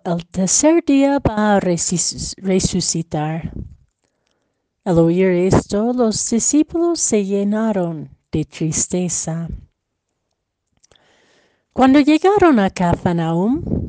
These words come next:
se acercaron a Pedro los recaudadores del impuesto para el tem-, para el templo y le dijeron:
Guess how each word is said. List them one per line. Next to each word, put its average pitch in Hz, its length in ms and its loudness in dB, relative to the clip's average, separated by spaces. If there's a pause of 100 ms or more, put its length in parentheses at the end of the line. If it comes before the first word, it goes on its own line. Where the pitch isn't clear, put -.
(280)
se - 180 -2
acercaron 269 800 2
a 185 80 2
Pedro 190 520 0
los 175 280 0
recaudadores 190 1200 0
del 160 200 -2
impuesto 202 720 0
para 160 280 -6
el 151 120 -8
tem-, 190 340 -6 (460)
para 165 300 -4
el 156 120 -8
templo 214 680 -4 (760)
y 277 80 -2
le 247 180 6
dijeron: 170 880 -2